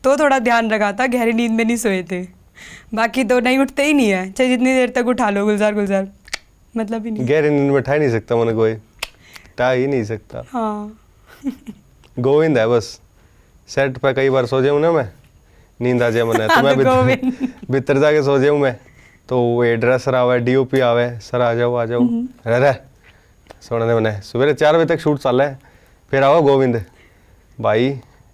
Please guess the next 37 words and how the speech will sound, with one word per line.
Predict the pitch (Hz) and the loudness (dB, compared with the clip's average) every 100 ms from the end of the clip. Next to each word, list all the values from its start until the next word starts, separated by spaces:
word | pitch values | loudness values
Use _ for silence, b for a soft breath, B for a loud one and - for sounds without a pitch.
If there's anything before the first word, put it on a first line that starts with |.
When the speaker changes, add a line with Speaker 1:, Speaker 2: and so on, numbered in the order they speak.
| _ _ | _ _
Speaker 2:
एक | 123 131 | -2 0
शिफ्ट | - 135 - | -2 -6 -4
के | 135 | -4
तो | 123 | 0
लाग | 120 113 | 2 2
लिए | 110 113 127 | 0 0 -2
Speaker 1:
<laughs> | 135 359 - 339 - - | -2 -6 -4 -6 -6 -4
Speaker 2:
और | 131 | 0
दूसरे | 139 131 139 | 0 2 2
के | 127 | 2
लागण | 120 113 123 123 | 0 0 -2 0
हो | 110 | 0
रहे | 123 | 0
हैं, | 123 | 0
एक | 120 120 | 0 0
घंटा | 107 110 | -2 -2
ना | 107 107 | -2 -2
खड़े | 107 104 | -2 -4
हो।" | 95 | -4
"खड़ा | 139 147 | -2 0
है, | 110 90 | -2 -2
खड़ा | 120 | -2
है, | 113 | 0
चल, | 151 156 | 0 0
चल, | 175 | 0
चल, | 160 135 | 0 0
खड़े | 175 | 0
हो।" | |
Speaker 1:
<laughs> | - - - - 143 | 0 -4 -14 -8 -2
Speaker 2:
मुंह | 165 | 2
धो | 147 | 4
के | 143 | 4
चल | 180 190 | 4 4
आके | 180 | 4
दो | 175 175 | 4 2
रहा | 147 | 2
मने। | 120 | 0